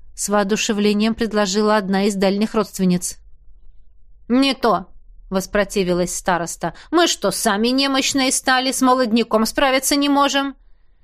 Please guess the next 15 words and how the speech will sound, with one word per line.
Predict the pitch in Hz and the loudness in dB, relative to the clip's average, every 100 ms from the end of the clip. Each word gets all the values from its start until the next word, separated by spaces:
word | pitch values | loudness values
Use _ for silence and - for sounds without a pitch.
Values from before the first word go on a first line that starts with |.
| - - _ _ _ _ - | -20 -20 _ _ _ _ 0
«Можем!» | 294 359 254 254 269 302 311 320 - _ - - - | 4 6 6 4 4 2 0 -2 -8 _ -20 -20 -6
в | 165 | -2
один | 196 202 208 | 0 0 -2
голос | 202 196 202 | 0 0 -2
подхватили | - - - 208 - 220 | -6 -10 -4 -4 -2 0
родственницы, | 214 202 - 208 202 202 - 214 | 0 -4 -6 -2 -2 -4 -4 -4
и | |
глаза | 190 202 196 | 0 0 0
старосты | 190 - 196 226 - | -6 -4 -4 -2 -6
довольно | 262 277 202 202 226 | -2 -2 -2 -2 -2
блеснули | 285 - 330 285 170 | -4 -4 -2 -2 -2
в | - | -4
свете | 185 180 180 | -4 -2 -2
зажженных | 190 185 190 185 180 | -2 -2 -2 -4 -4
свечей. | 196 202 - 196 180 | -4 -4 -2 -2 -4